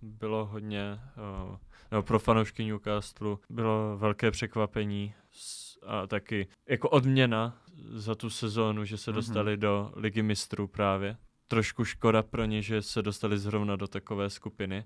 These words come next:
Speaker 1: ale, ale myslím si, že se s tím jako prali dobře a možná bych to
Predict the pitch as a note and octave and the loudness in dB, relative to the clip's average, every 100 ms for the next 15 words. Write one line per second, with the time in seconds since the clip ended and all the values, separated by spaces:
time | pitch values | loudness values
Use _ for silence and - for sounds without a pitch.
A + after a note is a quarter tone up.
0 | - A2 G#2+ A2 G#2+ G#2+ G#2+ G#2+ - A2+ | -2 4 6 6 4 2 0 -2 -4 -6
1 | - G#2 G#2 A2 - G#2+ G#2 G2 G#2+ - | -6 -6 -4 -6 -4 -4 -2 -2 -4 -6
2 | - A2 G#2 G#2 G#2 G#2 - - G2 G2+ | -4 0 2 0 -2 -4 -12 -20 -4 -2
3 | F#2+ - G#2+ B2+ C3+ - - G#2+ G#2 G#2 | 0 0 0 0 -6 -12 -2 0 2 0
4 | G#2 G#2+ A2 G#2 G#2 A#2 | -2 -2 -2 -4 -4 -4